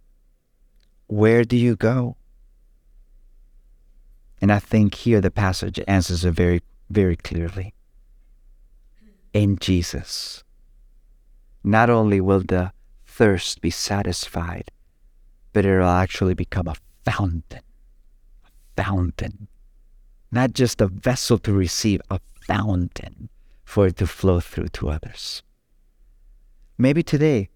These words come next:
during worship, you know, just, just do business with him. Just say, "Lord, I, I just wanna grow in my knowledge of you. I want to be a person that worships." We looked at what worship is a few weeks ago.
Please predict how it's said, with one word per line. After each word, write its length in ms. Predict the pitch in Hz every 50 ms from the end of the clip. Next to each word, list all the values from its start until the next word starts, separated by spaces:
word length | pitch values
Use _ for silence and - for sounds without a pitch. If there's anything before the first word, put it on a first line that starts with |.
| _ _ _ _ _ -
during 180 | 123 127 135
worship, 560 | 131 127 139 143 - - - 85 - - - -
you 60 | 117
know, 180 | 117 117 117
just, 400 | 117 113 - 156 - - - - - _ _ - - - _ _ - - -
just 220 | - 160 - -
do 100 | - 240
business 580 | 202 - - - 214 208 - - 190 185 - -
with 160 | 165 156 -
him. 340 | - 151 160 123 82 82 - - _ _ _ _ _ - - _ _ - _ _ - _ _ _ _ _ _ _ _ _ _ _ _ _ _ _ _ _ _ _ _ _ _ _ _ _ _ _ _ _ -
Just 220 | 120 160 160 - -
say, 160 | - 135 123
"Lord, 360 | 120 117 123 127 123 120 117
I, 100 | 117 98 -
I 120 | - 123 117
just 200 | - 123 - -
wanna 220 | 151 156 147 127
grow 260 | 107 113 117 127 143
in 80 | 151 131
my 120 | 120 107
knowledge 500 | 101 98 104 107 120 139 135 139 127 -
of 120 | 131 113 -
you. 280 | 135 131 135 135 135 _ _ _ _ _ _ _ _ _ _ - _ _ _ _ _ _ _ _ _ - _ _ _ _ _ _ _ _ _ _ _ -
I 80 | 123
want 200 | 113 117 123 123
to 80 | - 135
be 100 | 123 127
a 60 | 113
person 560 | - - - 123 123 117 - - 120 117 113
that 140 | 107 104 - - -
worships." 520 | 117 113 110 113 113 - - 127 - -
We 140 | - 107 101
looked 240 | 104 113 120 - -
at 100 | 123 113
what 160 | 107 110 107
worship 500 | 104 101 110 117 117 - - 117 107 -
is 220 | 107 110 123 - -
a 80 | 113
few 240 | 98 - - 120 117
weeks 300 | 117 120 123 - - -
ago. 340 | 117 117 120 117 120 127